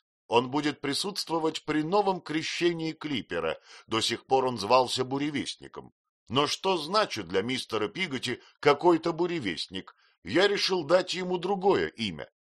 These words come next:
"Какое же?" поинтересовался я. "Маленькая Эмми". Говоря это, Стирфорд продолжал так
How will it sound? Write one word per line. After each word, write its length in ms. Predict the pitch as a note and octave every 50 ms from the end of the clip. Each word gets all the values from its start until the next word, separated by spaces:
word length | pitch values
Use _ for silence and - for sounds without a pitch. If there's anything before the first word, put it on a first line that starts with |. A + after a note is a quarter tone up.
| _ _ _
"Какое 540 | - - F2+ - - F#2 D#2+ D2 C#2 D2 D#2+
же?" 220 | D#2+ E2+ A2 G2+ _ _ _ _
поинтересовался 960 | - E2 D#2+ D#2 - F2 D#2+ E2+ D#2+ - F#2 E2+ D#2 D2+ C#2 B1 A#1 - - C#2
я. 180 | C2 B1+ B1 - _ _ _ _ _ _
"Маленькая 1000 | - D2 E2+ G2+ C3+ F3+ G3+ G#3 G3+ F#3+ F#3+ F#3 - - E3+ F3+ F#3 F3+ F3 - - -
Эмми". 640 | - D3+ B2+ G2+ F2+ F2+ F2 F2 F2+ F2+ F2+ - _ _ _ _ _ _ _ _ _ _ _ _ _
Говоря 500 | - E2+ F#2 D#2+ E2 D#2 D2 E2 G2+ A#2 B2
это, 320 | A#2+ A#2 - - G#2 G2+
Стирфорд 760 | - - - - - F3+ G#3+ D3+ C3+ - - D#3 D3 - -
продолжал 720 | - C3 B2 C3 B2+ B2 A#2 G2+ A2+ C3 B2 A2+ G2 - _
так 320 | - C3 B2+ A2 - -